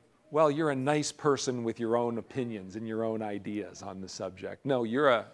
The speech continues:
you're a so-and-so if you view the world through the lens of the gender binary. We're living in the middle of a war of ideas.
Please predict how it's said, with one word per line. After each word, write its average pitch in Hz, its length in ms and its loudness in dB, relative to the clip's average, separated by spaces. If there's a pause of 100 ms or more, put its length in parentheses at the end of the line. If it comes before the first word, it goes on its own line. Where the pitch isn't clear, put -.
(100)
you're 127 280 2
a 110 60 2
so-and-so 113 800 4 (340)
if 120 220 -6
you 113 360 -2 (220)
view 123 500 2 (720)
the 127 80 2
world 120 520 6
through 120 160 -4
the 107 100 0
lens 110 480 0
of 98 120 -8
the 101 80 -10
gender 107 400 -8
binary. 98 720 -10 (880)
We're 180 120 0
living 175 300 2
in 185 80 -4
the 196 60 -4
middle 127 280 2
of 139 120 -2
a 151 40 -2
war 107 320 2
of 127 120 0
ideas. 143 720 -2